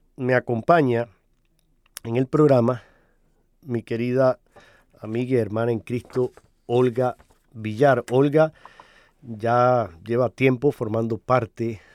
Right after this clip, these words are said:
de esta familia de E W T N y de manera especial de este programa Oración y Vida. Ella se encuentra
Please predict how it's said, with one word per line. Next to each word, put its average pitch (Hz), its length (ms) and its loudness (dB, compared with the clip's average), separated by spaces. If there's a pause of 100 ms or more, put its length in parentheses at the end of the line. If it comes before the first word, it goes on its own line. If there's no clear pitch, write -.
(140)
de 110 520 -6
esta 113 260 -10
familia 113 640 -2 (580)
de 107 260 -6
E 113 40 -2
W 110 360 -4
T 113 220 -2
N 139 120 0
y 117 160 -6 (260)
de 107 160 -10
manera 104 240 -6
especial 113 540 -8
de 98 300 -8
este 117 200 -8
programa 113 460 -2 (500)
Oración 113 440 -2
y 131 60 2
Vida. 117 320 -2 (460)
Ella 139 180 0
se 139 120 -2
encuentra 147 640 2